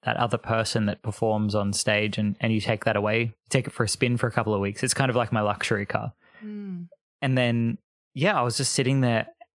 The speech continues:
Speaker 1: and these phone calls kept coming through. And at a certain point, I couldn't balance it. I, I couldn't take any more phone calls 'cause I had to go to the shoot.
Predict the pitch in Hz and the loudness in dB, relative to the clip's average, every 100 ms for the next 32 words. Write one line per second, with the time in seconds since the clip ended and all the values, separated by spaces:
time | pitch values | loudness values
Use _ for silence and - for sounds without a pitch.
0 | _ - 120 117 - 135 131 131 - 131 | _ 0 2 2 0 0 2 -2 -2 -4
1 | - 120 110 156 160 120 113 123 113 110 | 0 0 0 0 0 0 0 0 0 -4
2 | - 143 131 - _ _ _ _ 104 - | -2 0 0 -4 _ _ _ _ -6 -2
3 | 120 107 104 127 196 - - 120 127 113 | -2 0 0 2 2 0 0 -2 0 -2
4 | - 120 110 117 113 107 101 - 117 123 | -2 -2 0 0 0 0 0 0 0 0
5 | - 107 - 104 98 98 98 101 101 - | -2 -4 -2 -2 -2 -4 -4 -4 -2 -2
6 | 147 147 | -2 -4